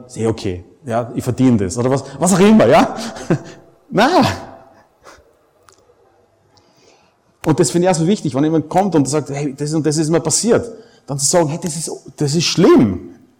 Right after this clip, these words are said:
Aber ich, ich brauche nicht dort hängen bleiben, sondern ich darf meinen Blick heben.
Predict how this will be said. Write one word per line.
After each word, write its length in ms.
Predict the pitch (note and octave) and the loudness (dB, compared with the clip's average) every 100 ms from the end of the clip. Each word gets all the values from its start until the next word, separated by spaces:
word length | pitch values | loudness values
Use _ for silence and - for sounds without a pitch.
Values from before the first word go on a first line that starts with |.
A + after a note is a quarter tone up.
| _ _ _ _ _ _ _ _ _ _ _ _ _ _ _ _ _ _ _ _ _ _ _ _ _ _ _ _ _ _ _ _ _ _ | _ _ _ _ _ _ _ _ _ _ _ _ _ _ _ _ _ _ _ _ _ _ _ _ _ _ _ _ _ _ _ _ _ _
Aber 200 | - A2+ | -14 -10
ich, 160 | D#3 C#3 - _ _ _ _ _ | -8 -10 -14 _ _ _ _ _
ich 140 | C#3+ - | -4 -2
brauche 560 | A#2+ D3+ C3+ - - | -2 -2 -4 -12 -4
nicht 400 | D3 E3+ - - - - _ _ | 2 2 0 -10 -20 -20 _ _
dort 260 | C#3+ D#3+ - | -2 -2 -2
hängen 280 | D3+ F3 C3 | -2 0 0
bleiben, 320 | A2+ A#2 B2 | -2 -2 -4
sondern 240 | C3 C3+ | -4 -4
ich 60 | B2 | -2
darf 180 | C3+ C#3+ | -4 -4
meinen 160 | C#3 | -4
Blick 280 | - D#3+ - | -2 -4 -2
heben. 420 | C#3+ A#2 F#2+ F2 | -2 0 -4 -10